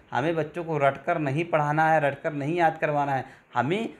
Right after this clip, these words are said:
उनके मस्तिष्क में समझ पैदा करनी है, समझ विकसित करना है। हमारा उद्देश्य ये है कि हम बच्चों को विषय वस्तु के सर-, प्रति उनके अंदर समझ विकसित कर सकें। तो रटन तो जो है कि क्या करता है, यह रटने की आदत पड़ जाती है, यह सबसे बड़ी बुराई है इसकी भाई।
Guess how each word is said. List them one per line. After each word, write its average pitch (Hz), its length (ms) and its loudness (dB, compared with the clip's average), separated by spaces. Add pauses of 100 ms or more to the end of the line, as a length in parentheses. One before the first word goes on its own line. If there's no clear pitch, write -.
(160)
उनके 139 500 -2
मस्तिष्क 165 540 -6
में 175 160 -6
समझ 165 500 0
पैदा 147 280 4
करनी 147 340 -4
है, 151 240 -6
समझ 151 220 -2
विकसित 147 380 -6
करना 143 200 -2
है। 139 60 2
हमारा 135 260 2
उद्देश्य 143 400 -6
ये 143 160 -2
है - 100 -6 (240)
कि 196 100 -6
हम 214 280 -4
बच्चों 160 320 -6
को 190 320 0 (320)
विषय 135 240 -2
वस्तु 165 280 0
के 165 100 -4
सर-, 151 440 -4
प्रति 220 400 -8 (200)
उनके 147 260 0
अंदर 185 220 2
समझ 180 420 0
विकसित 160 340 -4
कर 147 140 -4
सकें। 143 440 -8 (380)
तो 156 60 -2
रटन 139 340 4
तो 180 140 -6
जो 151 160 -2
है 160 140 2
कि 165 160 -10
क्या 151 160 0
करता 151 300 0
है, 208 200 -2 (260)
यह 170 180 4
रटने 160 300 0
की 170 120 -4
आदत 147 340 0
पड़ 131 120 0
जाती 127 300 -2
है, 185 200 -4 (240)
यह 139 100 -4
सबसे 139 260 -10
बड़ी 127 160 -2
बुराई 131 300 0
है 135 120 2
इसकी 135 200 -8
भाई। 135 260 -4